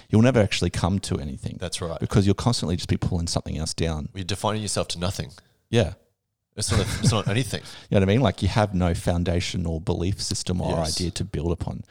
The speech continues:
Speaker 2: Yes.
Speaker 1: apart from breaking down someone else's belief system.
Speaker 2: Yes.
Speaker 1: Um, and I'm not here just to, to attack or whatever, but I know a lot of people will be hearing the term deconstruction at the moment, and it's going around, and there'll be a lot of people, even myself, that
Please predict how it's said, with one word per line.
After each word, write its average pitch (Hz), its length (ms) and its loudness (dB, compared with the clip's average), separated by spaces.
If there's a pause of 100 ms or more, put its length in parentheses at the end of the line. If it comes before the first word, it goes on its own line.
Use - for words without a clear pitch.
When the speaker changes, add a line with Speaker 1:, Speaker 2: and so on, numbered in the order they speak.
(100)
Speaker 2:
Yes. 82 300 -8
Speaker 1:
apart - 340 -2
from 85 260 -2
breaking 87 360 -4
down 82 240 -4
someone 82 300 0
else's - 260 -2
belief - 240 -10
system. - 280 -8
Speaker 2:
Yes. - 360 -10 (380)
Speaker 1:
Um, 85 240 2
and 98 100 2
I'm 98 100 6
not 123 200 6
here 104 180 8
just 95 200 0
to, 87 100 -2 (340)
to - 120 -4
attack - 460 -2
or 80 360 2 (460)
whatever, 87 280 0
but 80 220 -2
I 92 140 0
know 98 260 6
a - 20 6
lot 90 160 4
of 90 60 -6
people 87 200 2
will 87 120 4
be 87 100 0
hearing 85 360 2
the 85 80 0
term 82 280 0
deconstruction - 560 -4
at - 80 -2
the 85 60 -2
moment, 82 320 0
and 80 100 -2
it's - 100 -8
going 98 280 4
around, 85 140 4
and 85 80 2
there'll 85 100 0
be 85 100 2
a 85 80 0
lot 90 60 6
of 85 80 2
people, 95 260 0
even 71 180 -4
myself, 82 420 -2
that - 180 -2